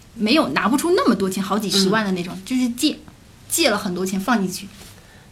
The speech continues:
Speaker 2: 天哪。
Speaker 1: 所以我觉得为了
Speaker 2: 那这个婚姻的意义是什么？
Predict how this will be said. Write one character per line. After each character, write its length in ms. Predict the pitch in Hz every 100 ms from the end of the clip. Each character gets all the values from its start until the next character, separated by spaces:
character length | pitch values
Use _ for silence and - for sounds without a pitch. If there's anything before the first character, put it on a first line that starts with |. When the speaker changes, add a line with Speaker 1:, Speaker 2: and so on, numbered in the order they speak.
| -
Speaker 2:
天 480 | - - 285 311 330
哪。 500 | 330 294 233 180 - -
Speaker 1:
所 140 | - 359
以 40 |
我 100 | 277
觉 100 | 214
得 100 | 285
为 140 | 302
了 60 | 302
Speaker 2:
那 120 | 392
这 120 | 381 392
个 100 | 349
婚 220 | - 381
姻 140 | 381
的 120 | 349 294
意 360 | 339 311 302
义 60 | 294
是 280 | - - 277
什 180 | 226
么？ 280 | 156 151 -